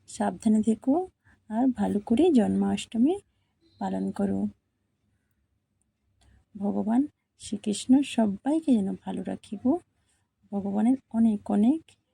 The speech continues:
লীলা রয়েছে, সেগুলো আমরা সবটা বুঝে উঠতে পারি না গো, কিন্তু ভগবান সবসময় আমাদের সাথে রয়েছেন, পাশে রয়েছেন।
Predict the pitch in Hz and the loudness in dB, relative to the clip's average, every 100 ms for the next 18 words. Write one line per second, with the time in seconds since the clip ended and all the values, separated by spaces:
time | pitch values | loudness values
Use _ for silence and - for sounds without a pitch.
0 | _ _ _ 202 196 196 196 196 - - | _ _ _ -4 -2 -2 -4 -6 -6 -4
1 | 208 208 _ _ _ - - 196 214 240 | -2 -4 _ _ _ -14 -8 -4 0 2
2 | 320 339 - - - 202 202 233 - 208 | 0 -6 -14 -14 -6 -4 -2 -4 -6 -10
3 | _ 254 196 196 226 208 - 202 196 190 | _ -4 -4 -4 -4 -4 -4 -4 -2 -2
4 | 196 190 254 311 - _ _ _ 202 202 | -2 0 -2 -2 -6 _ _ _ -4 -2
5 | 233 202 180 185 214 269 311 _ _ _ | -2 -2 -2 0 4 4 2 _ _ _
6 | _ _ _ _ _ _ _ _ _ - | _ _ _ _ _ _ _ _ _ -8
7 | 208 - 247 311 240 196 240 269 - 190 | -8 2 4 6 6 4 4 2 2 -4
8 | - 208 196 180 - - 196 208 - _ | -2 0 2 0 -2 -4 -2 -2 -4 _
9 | _ _ _ _ _ 190 202 208 202 208 | _ _ _ _ _ -12 -6 -4 -4 -4
10 | 208 202 196 | -6 -6 -4